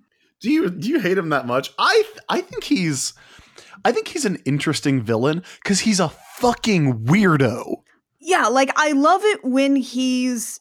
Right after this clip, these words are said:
Speaker 2: just mixing up weird shit in a lab and, like, telling himself stupid jokes, and he has that weird, like, cartoon, like, Western cartoon smile.
Speaker 1: Yeah. <sighs> He's so weird. And, and I like that he doesn't,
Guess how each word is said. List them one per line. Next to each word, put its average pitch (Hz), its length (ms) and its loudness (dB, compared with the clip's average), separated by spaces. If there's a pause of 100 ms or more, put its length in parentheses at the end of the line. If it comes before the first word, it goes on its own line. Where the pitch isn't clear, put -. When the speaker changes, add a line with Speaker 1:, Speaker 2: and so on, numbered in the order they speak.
(100)
Speaker 2:
just 247 420 -4 (180)
mixing 277 480 2
up 262 180 0
weird 254 400 0
shit 262 300 -2
in 214 80 -6
a 196 60 0
lab 190 580 0
and, 196 220 -2
like, 185 400 -6 (260)
telling 254 320 0
himself 226 460 0
stupid 226 520 -6
jokes, 190 500 -2
and 214 140 -4
he 202 80 -6
has 214 280 -4
that 220 240 0
weird, 214 380 -2
like, 202 420 -4
cartoon, 233 840 0
like, 214 240 -2 (240)
Western 240 460 0
cartoon 233 540 4
smile. 151 580 -6 (560)
Speaker 1:
Yeah. 123 280 -4 (520)
<sighs> - 60 -16 (540)
He's 160 260 -4
so 175 280 0
weird. 113 500 -2 (540)
And, 254 200 2
and 254 100 -2
I 262 60 2
like 339 200 -2
that 466 120 -6
he 240 180 0
doesn't, 190 540 0